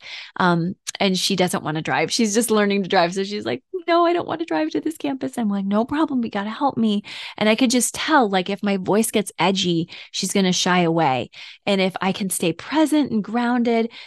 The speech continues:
then she's like, "Okay, this is fun. This is okay. We're just, no big deal." And my four was right there also, Hannah, to be like, "It's no big deal at all, even if we're late." And so we all need these reminders together that sometimes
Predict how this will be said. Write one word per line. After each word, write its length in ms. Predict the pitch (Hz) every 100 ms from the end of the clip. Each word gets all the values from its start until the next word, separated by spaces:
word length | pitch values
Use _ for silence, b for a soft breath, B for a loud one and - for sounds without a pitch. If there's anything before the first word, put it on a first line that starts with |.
| B
then 140 | 202
she's 320 | 196 214 190 190
like, 180 | 175 -
"Okay, 400 | 202 208 220 185
this 200 | 185 -
is 140 | 190 -
fun. 260 | 170 165
This 180 | 170 175
is 120 | 180
okay. 360 | 180 170 180 151
We're 180 | 151 180
just, 220 | 202 -
no 220 | 220 226
big 240 | 233 240 202
deal." 560 | 190 185 185 - - B B B B -
And 200 | 196 185
my 80 | 185
four 240 | 214 220
was 200 | 202 185
right 240 | 175 165 170
there 160 | 170
also, 300 | 117 156 165
Hannah, 260 | 175 156 165
to 120 | -
be 100 | 170
like, 180 | 185 208
"It's 200 | 330 -
no 200 | 359 330
big 180 | 330 339
deal 220 | - 302
at 80 | 311
all, 320 | 311 311 302
even 220 | 262 254
if 140 | 269 -
we're 120 | 277
late." 500 | 254 254 254 254 -
And 200 | 208 196 190 B B B
so 180 | 226
we 180 | 226 254 -
all 200 | 208 247
need 200 | 262 247
these 180 | 240 226
reminders 480 | 202 185 185 180
together 640 | - 175 175 165 180 202 214 _ -
that 180 | - -
sometimes 560 | - 208 247 269 262